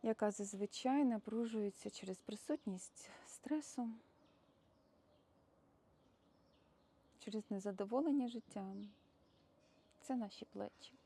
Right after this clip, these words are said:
спина, шия, нижня щелепа. Жувальні м'язи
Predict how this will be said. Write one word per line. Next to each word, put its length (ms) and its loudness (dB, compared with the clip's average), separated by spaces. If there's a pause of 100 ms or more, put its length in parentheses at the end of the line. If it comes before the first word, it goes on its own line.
(600)
спина, 560 -6 (3000)
шия, 560 -2 (1600)
нижня 400 0
щелепа. 580 -8 (2250)
Жувальні 520 2
м'язи 440 -4